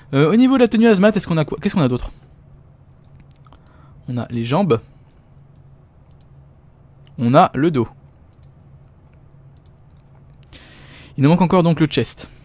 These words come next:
Pourquoi pas. Refaisons une armure pour le prochain épisode, enfin en tout cas une, euh,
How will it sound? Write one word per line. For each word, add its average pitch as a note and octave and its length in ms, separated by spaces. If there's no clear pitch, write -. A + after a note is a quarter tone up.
Pourquoi F3+ 280
pas. - 120
Refaisons F#3+ 440
une F3+ 100
armure F3+ 260
pour E3 80
le D3+ 40
prochain D#3 180
épisode, D3 280
enfin A#2 160
en A#2 40
tout - 100
cas C3+ 140
une, A#2+ 140
euh, A2+ 280